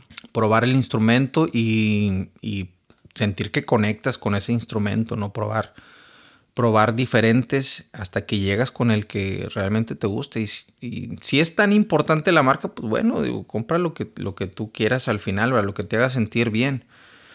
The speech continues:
Pero también analiza, analiza si realmente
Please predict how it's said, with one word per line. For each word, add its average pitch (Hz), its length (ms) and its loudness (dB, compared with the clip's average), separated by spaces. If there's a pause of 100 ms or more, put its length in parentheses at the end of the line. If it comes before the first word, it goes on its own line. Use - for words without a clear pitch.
(440)
Pero 107 240 2
también 113 440 2
analiza, 104 720 0 (100)
analiza 104 520 -4
si 123 180 -4
realmente 107 1120 0